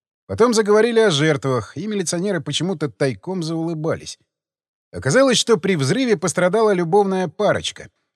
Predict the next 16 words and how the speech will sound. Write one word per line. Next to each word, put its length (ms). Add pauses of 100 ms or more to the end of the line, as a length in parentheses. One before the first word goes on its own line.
(120)
присмотревшая 760
заброшенное 580
здание 520 (320)
для 160
своих 420
сладострастных 880
утех. 520 (440)
Обоих 520
с 80
многочисленными 800
ранами 400
и 40
ушибами 580
увезли 360
в 120
больницу. 680